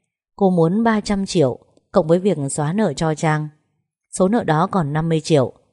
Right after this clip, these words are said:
Tôi sẽ tính tổng giá trị hợp đồng là năm trăm triệu. Trong đó số tiền mà cô nhận về sẽ là bốn trăm năm mươi triệu. Số tiền tôi chi thêm là để sắp tới cô mua sắm một số vật dụng, váy vóc,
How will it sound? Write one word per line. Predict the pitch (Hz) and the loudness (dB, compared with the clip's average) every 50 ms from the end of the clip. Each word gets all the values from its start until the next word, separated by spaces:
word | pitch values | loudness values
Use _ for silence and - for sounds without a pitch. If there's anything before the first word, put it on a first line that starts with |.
| _ _ _ _ _ - | _ _ _ _ _ -2
Tôi | 220 202 | -2 -2
sẽ | - 202 196 | 0 -2 -2
tính | - 196 170 190 214 | 0 0 0 0 0
tổng | - 214 185 135 139 | 0 0 0 -2 -2
giá | 135 143 143 165 | -2 0 0 0
trị | - - 208 | 0 -2 -2
hợp | 160 147 143 - | 0 -2 0 0
đồng | 151 139 131 127 | 0 0 0 0
là | 123 123 127 120 | 0 0 0 -2
năm | 117 131 165 170 160 | -2 -4 -4 -4 -4
trăm | - 170 156 151 | -4 -4 -4 -2
triệu. | - 160 151 135 110 - _ _ _ _ _ _ _ _ - - _ _ _ _ _ _ | 2 2 2 2 2 0 _ _ _ _ _ _ _ _ -20 -20 _ _ _ _ _ _
Trong | - 196 185 175 | -4 -2 -2 0
đó | 165 156 151 160 180 | 0 0 0 0 0
số | - - 165 160 170 | 0 2 2 2 2
tiền | - 226 202 165 143 | 2 2 2 2 0
mà | 139 139 | -2 -2
cô | - 170 170 | 0 0 0
nhận | 170 165 160 139 127 135 | 0 0 -2 -2 -2 0
về | 147 139 131 131 | 0 2 2 0
sẽ | 127 - 175 | 0 -2 -2
là | 190 180 - | -2 -2 -2
bốn | - 175 143 151 175 202 | -2 -2 0 0 0 -2
trăm | - 226 208 190 | -2 -2 -2 0
năm | 190 180 170 | -2 0 0
mươi | 165 160 | 0 -2
triệu. | 151 - 165 143 127 - - _ _ _ _ _ _ _ _ _ _ _ _ - | 0 2 2 2 2 0 -2 _ _ _ _ _ _ _ _ _ _ _ _ -12
Số | - - 175 160 185 | -2 2 2 4 4
tiền | - 226 208 160 147 139 | 4 2 2 2 2 2
tôi | 160 165 160 | 0 0 0
chi | - - 175 170 | 0 -2 -2 0
thêm | 170 170 170 165 170 165 - _ _ _ _ | 2 2 2 2 0 -2 -6 _ _ _ _
là | - 165 165 | -6 -2 0
để | 156 151 135 | 2 2 2
sắp | - - 220 - - | 0 0 -4 -4 -2
tới | 170 151 160 | -2 -2 0
cô | 170 - 185 | 0 -2 -2
mua | 175 175 170 165 | -2 -2 -2 -2
sắm | 165 - 156 143 175 | -2 -2 -4 -2 -2
một | 202 208 | -2 -2
số | - - 147 135 143 | -2 -2 -2 -2 0
vật | 170 190 156 - | 0 -2 -2 -2
dụng, | - 156 151 127 - - - _ | 0 0 0 0 0 -4 -16 _
váy | - 147 151 147 156 180 | -4 0 0 2 2 0
vóc, | - 233 262 269 - _ _ | 0 0 -2 -2 -4 _ _